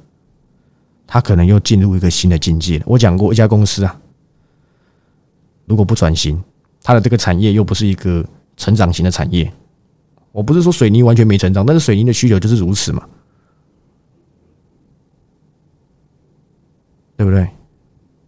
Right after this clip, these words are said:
大家现在选择充电桩嘛，到底你应该昨天也都看得到新闻吧？什么，哎呀，欧洲，对不对？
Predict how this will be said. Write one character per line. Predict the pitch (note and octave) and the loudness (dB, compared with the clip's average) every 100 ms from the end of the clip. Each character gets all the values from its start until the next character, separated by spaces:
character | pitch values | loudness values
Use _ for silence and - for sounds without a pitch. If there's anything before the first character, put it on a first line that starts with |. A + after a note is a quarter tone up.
| _ _ _ _ _ _ _ _ _ | _ _ _ _ _ _ _ _ _
大 | - | -6
家 | A2+ A2 | -2 0
现 | A#2 | 0
在 | |
选 | A2+ - E2 | 0 0 -4
择 | D#2+ D#2 E2 _ _ _ _ _ _ _ _ _ _ | -2 -4 -4 _ _ _ _ _ _ _ _ _ _
充 | - A2+ | -2 -2
电 | A2+ G2 | 0 -2
桩 | F#2+ G2+ | -2 -2
嘛， | F#2+ D#2+ - _ _ _ _ _ _ _ _ _ _ _ | -2 -6 -14 _ _ _ _ _ _ _ _ _ _ _
到 | C#3 | -2
底 | A#2 G2 - _ _ _ _ _ _ _ _ | 0 0 -4 _ _ _ _ _ _ _ _
你 | - A#2 _ | -12 -12 _
应 | D3 | 0
该 | D#3+ | 2
昨 | D3 | 4
天 | C3 | 6
也 | C3 | 6
都 | C3 | 4
看 | C#3 | 2
得 | A2 | 4
到 | A#2+ | 2
新 | - | 2
闻 | B2+ F2+ | 0 2
吧？ | F#2 F2+ | 2 0
什 | G#2 | 0
么， | G#2 G#2 _ _ _ _ _ _ | -2 -4 _ _ _ _ _ _
哎 | A#2+ | 0
呀， | A2+ A2 G2+ - - _ _ _ _ _ | 2 2 0 -4 -12 _ _ _ _ _
欧 | C3 C#3 | -2 0
洲， | C3+ C3+ C3+ D3 - _ _ _ - | 2 4 4 2 -6 _ _ _ -4
对 | |
不 | A#2+ | 2
对？ | B2 G2+ | 2 2